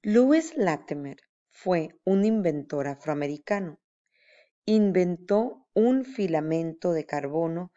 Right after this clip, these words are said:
para la bombilla eléctrica. Trabajó con inventores como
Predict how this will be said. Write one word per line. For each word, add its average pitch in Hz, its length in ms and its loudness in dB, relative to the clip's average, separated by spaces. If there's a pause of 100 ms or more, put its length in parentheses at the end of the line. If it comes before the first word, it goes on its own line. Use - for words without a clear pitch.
(280)
para 160 240 2
la 156 160 2
bombilla 151 580 -2
eléctrica. 165 720 -2 (600)
Trabajó 202 640 0
con 226 180 0
inventores 175 960 -4
como 151 460 -2